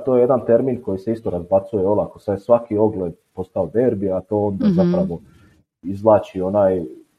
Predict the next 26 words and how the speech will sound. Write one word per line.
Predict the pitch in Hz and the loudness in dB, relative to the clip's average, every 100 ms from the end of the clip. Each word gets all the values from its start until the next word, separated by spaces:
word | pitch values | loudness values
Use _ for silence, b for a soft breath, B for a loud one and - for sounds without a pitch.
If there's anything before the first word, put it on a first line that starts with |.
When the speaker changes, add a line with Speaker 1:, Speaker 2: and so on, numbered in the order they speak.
| _ | _
Speaker 1:
esenciju | - 95 104 101 107 113 87 | -10 -6 -4 -4 -2 -2 -2
iz | 78 | -6
samog | - - 104 90 - | -10 0 0 0 -4
termina. | 92 82 90 139 147 120 - | -10 -6 -4 -2 -2 -4 -10
Kod | 131 | -10
nas | 156 - | -10 -10
je | |
taj | - 143 | -6 -4
derbi, | 135 147 143 135 131 123 120 _ b b b b b b b _ _ - | 2 4 4 0 0 0 -4 _ b b b b b b b _ _ -2
zna | 127 123 | 4 4
se, | - 92 87 85 | 4 -2 -2 -2
jedan | 95 104 107 92 | 0 2 2 0
je | 90 87 87 87 85 90 | -6 -6 -4 -2 -2 -4
između | 92 85 82 | -6 -8 -4
Dinama | 107 110 90 87 | -2 0 -2 -4
i | |
Hajduka | - 87 87 117 - 160 - _ - | -4 -4 -2 -2 0 -2 -2 _ -6
i | 98 95 95 90 76 _ _ _ | -2 -2 -4 -6 -10 _ _ _
baš | 90 110 104 - - - - | 2 4 2 -4 -14 -18 -20
zbog | 85 95 104 | -8 -2 -2
toga | - 98 87 85 _ | 0 0 0 -4 _
ko-, | _ 101 98 _ | _ -6 -6 _
ko-, | 110 113 107 - _ _ _ | 4 4 2 -6 _ _ _
koliko | 123 156 - | 2 2 0
ljudi | 101 120 131 120 | 0 0 0 2
zapravo, | 101 98 113 98 95 95 90 | 2 2 0 -2 -2 -4 -6